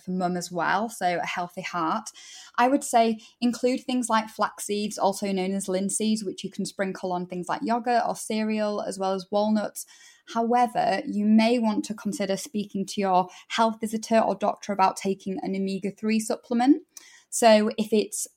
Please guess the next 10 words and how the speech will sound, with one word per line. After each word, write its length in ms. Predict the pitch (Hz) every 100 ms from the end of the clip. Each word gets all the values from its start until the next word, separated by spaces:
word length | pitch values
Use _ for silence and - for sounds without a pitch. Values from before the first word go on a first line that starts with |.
| _
a 80 | 202
vegan 420 | 196 226 220 233
diet 340 | 226 226 247 -
that 140 | -
you're 100 | 240
following, 520 | - 233 247 262 285
it'll 280 | 277 208 202
be 220 | 202 196 -
algae 360 | 196 208 220
based. 500 | 220 220 254 269 -